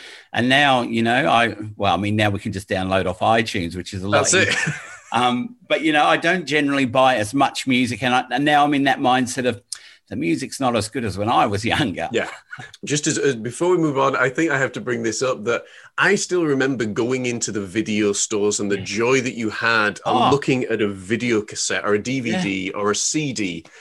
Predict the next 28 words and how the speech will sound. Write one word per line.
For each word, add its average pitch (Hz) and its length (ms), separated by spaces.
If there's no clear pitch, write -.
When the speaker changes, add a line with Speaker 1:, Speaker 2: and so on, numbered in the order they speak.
Speaker 1:
Yeah. 120 240
Speaker 2:
And 123 160
that's 139 280
something 190 400
that's - 200
lost 113 440
now. 92 500
You 120 140
know, 117 80
Speaker 1:
Yeah. 110 80
Speaker 2:
we, 117 100
we, 131 240
I 135 40
mean, 156 260
the 139 80
fact 175 220
that 160 80
you 147 100
can 123 180
go 120 160
on 120 100
or 120 200
just 107 160
click - 240
it - 80
and 104 80
download 101 420
it. 90 160